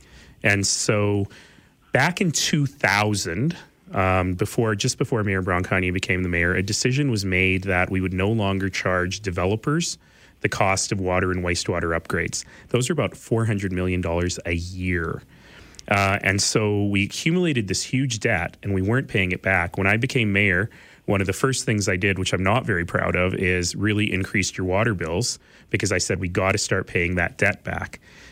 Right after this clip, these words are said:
And we also had developers start paying half of the cost of the water and wastewater infrastructure. And then this past January, we have a new bylaw where the developers are paying a hundred percent. So that will really help us hold the growth of our debt. Uh, since I've been mayor,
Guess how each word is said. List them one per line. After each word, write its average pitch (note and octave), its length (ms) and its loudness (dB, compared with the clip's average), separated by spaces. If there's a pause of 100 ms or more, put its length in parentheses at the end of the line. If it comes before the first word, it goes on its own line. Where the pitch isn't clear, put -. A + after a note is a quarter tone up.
And G#2 120 2
we G2 100 4
also A2+ 280 2
had G2+ 200 0
developers F#2 480 -2
start F#2+ 280 -2
paying F2+ 260 0
half G2 500 0
of A2 140 -2
the G#2 60 -2
cost G#2 500 0
of G#2+ 80 -6
the G2+ 60 0
water F#2+ 260 0
and G2 120 0
wastewater G2 440 -2
infrastructure. A#2 680 -2 (300)
And G#2 140 2
then G2+ 140 4
this G2 180 0
past G2+ 340 0
January, G2 640 0
we F#2 100 0
have F2+ 160 0
a F2 40 -2
new A2 200 2
bylaw F2 400 0
where F2 120 0
the F2+ 60 -2
developers F2+ 420 -2
are F2 60 -4
paying F2 260 0
a E2+ 40 -2
hundred F#2 360 -2
percent. - 420 -6 (320)
So - 140 -2
that G2+ 180 2
will G2 160 0
really A2+ 320 0
help F2 280 -2
us - 240 -2 (320)
hold G#2+ 420 0
the G#2+ 80 -2
growth F#2 420 -2
of A2 80 -2
our F#2+ 140 2
debt. F2+ 340 0 (480)
Uh, F#2 360 2
since - 360 0
I've C3 200 2
been A#2+ 160 2
mayor, E2+ 380 2